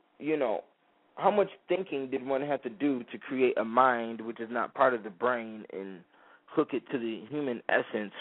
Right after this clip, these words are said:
whereas if the mind dies, the, the body dies? That's a lot of thinking that had to be done for the creation of everything that you see on this planet.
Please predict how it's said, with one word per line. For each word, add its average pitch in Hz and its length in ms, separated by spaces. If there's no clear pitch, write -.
whereas 110 420
if 110 200
the 98 80
mind 110 500
dies, 92 380
the, 92 80
the 101 100
body 113 300
dies? 62 380
That's 127 200
a 117 40
lot 113 220
of 104 120
thinking 117 320
that 101 100
had 107 180
to 92 60
be 90 120
done 90 360
for 98 80
the 90 100
creation 101 640
of 87 100
everything 127 400
that 120 160
you 117 60
see 110 100
on 98 120
this 98 160
planet. 78 260